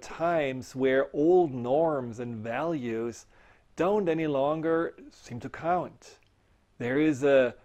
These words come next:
very blurriness now between what is right or wrong, what is true and what is a lie.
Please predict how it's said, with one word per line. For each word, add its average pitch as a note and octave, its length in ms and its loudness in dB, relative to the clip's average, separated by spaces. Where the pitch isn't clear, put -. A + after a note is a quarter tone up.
very D3+ 440 6
blurriness C3 1200 4
now B2 280 0
between C3+ 520 -8
what B2+ 140 0
is A2 180 -4
right B2 640 0
or A#2 300 -2
wrong, A#2 580 -2
what C#3 160 -2
is - 220 -4
true F3 560 0
and B2 140 -6
what C3+ 100 2
is C#3+ 140 -2
a C#3+ 40 0
lie. C#3+ 540 -4